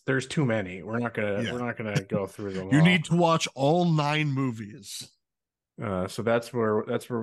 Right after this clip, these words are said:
Speaker 1: what we'll be doing for our next adaptation. Um, yeah, it's, it's, it's spooky
Speaker 2: I
Speaker 1: season
Speaker 2: expect to be
Speaker 1: coming
Speaker 2: more
Speaker 1: up next.
Speaker 2: positive on that one than I was on this one.
Speaker 1: Yeah.
Speaker 2: Because I have
Speaker 1: It,
Speaker 2: nostalgia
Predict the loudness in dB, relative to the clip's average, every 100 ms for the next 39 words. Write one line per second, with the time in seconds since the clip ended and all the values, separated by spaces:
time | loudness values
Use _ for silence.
0 | -6 -6 -2 0 0 0 2 2 2 0
1 | -4 -8 _ _ -4 -2 0 -2 -4 -2
2 | -4 -4 -2 -2 -2 -4 -4 -4 -6 -6
3 | -8 -12 -8 -6 -6 -8 -8 -10 -12 -16
4 | _ _ _ _ _ _ _ _ _ -2
5 | 0 0 -4 -6 -4 -6 -4 -4 -4 -2
6 | -2 0 -2 2 2 2 0 0 0 0
7 | 2 4 2 0 -2 -4 -4 -8 -12 -14
8 | -16 -8 -4 -2 -4 -6 -6 -6 -8 -8
9 | -10 -10 -10 -10 -12 -10 -8 -10 -12 _
10 | _ _ _ _ _ -10 -10 -10 -16 -20
11 | _ _ -16 -16 _ -10 -4 0 0 0
12 | 0 -2 -2 -2 -2 -4 -4